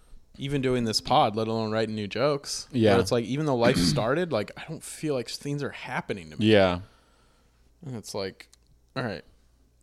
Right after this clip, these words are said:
Speaker 1: so I'm trying to, I'm trying to live life that isn't just shows.
Speaker 2: Right. Right. Have some, like, real experiences,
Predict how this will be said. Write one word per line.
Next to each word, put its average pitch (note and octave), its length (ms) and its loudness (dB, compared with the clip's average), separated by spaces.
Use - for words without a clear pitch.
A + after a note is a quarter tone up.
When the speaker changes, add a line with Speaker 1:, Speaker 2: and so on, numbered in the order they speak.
Speaker 1:
so D#3+ 80 -4
I'm D3+ 100 -4
trying B2+ 260 -2
to, A2 160 -6
I'm C3 80 -10
trying A#2 280 -6
to A2+ 60 -6
live A2 240 -4
life G#2+ 300 -4
that G#2+ 140 -4
isn't A2 300 -6
just A2 380 -6
shows. G2+ 560 -6
Speaker 2:
Right. G2 460 4
Right. G2 240 2
Have G2 180 0
some, F#2+ 160 -6
like, F2+ 160 -6
real F2+ 300 0
experiences, F#2 960 -6